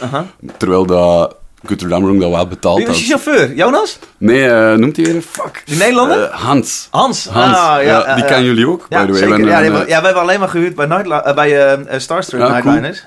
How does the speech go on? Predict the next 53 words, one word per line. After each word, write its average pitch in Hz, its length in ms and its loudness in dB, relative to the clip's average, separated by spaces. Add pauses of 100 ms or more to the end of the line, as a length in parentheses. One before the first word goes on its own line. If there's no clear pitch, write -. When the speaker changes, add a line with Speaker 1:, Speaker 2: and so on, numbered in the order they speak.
(160)
Speaker 2:
Ja. 107 140 -2 (200)
Speaker 1:
Dus 127 120 -16
ja, 135 60 0
we 127 60 -2
hebben 131 100 -4
alle 143 160 -4
chauffeurs 127 400 -8
volgens 120 100 -18
mij 120 120 -8 (120)
gehad. 165 220 -8
Speaker 2:
Ja, 98 140 -2
Speaker 1:
Eh, 113 60 -2
Speaker 2:
van, 110 240 -6 (100)
de 104 100 -10
baas 104 260 0
van 123 120 -6
Starstruck 120 600 -8
is 95 180 -8 (120)
een 90 120 -4
goede 98 280 -2 (180)
maat 92 340 -4
van 104 120 -6
ons 82 200 -6
ook. 78 260 -10
Dus - 260 -6
Speaker 1:
Ah. - 100 -4 (180)
Speaker 2:
de 127 60 4
broer, 127 300 0
broer 117 260 -2
van 107 440 -2 (280)
Brakke, 123 440 -2
waarmee 104 440 0
dat 98 140 -2
ik - 180 -10
ook 107 140 -4
in 104 80 -4
een 98 100 -2
band 87 240 -2
speel, 135 220 0
Speaker 1:
Ja? - 60 0
Speaker 2:
Graveyards. 80 680 -4
Dus 85 160 -8
de 82 60 -12
broer 90 240 -4
daarvan. 80 280 -8
Speaker 1:
Ja, - 140 2
Tom. 135 260 -4 (260)
Speaker 2:
Ja, - 300 -4
Speaker 1:
Ja, 135 140 0
Speaker 2:
Tom. - 160 -6
Speaker 1:
ja, - 200 -6
ja. 113 240 -8 (200)
Speaker 2:
Ja. - 160 -12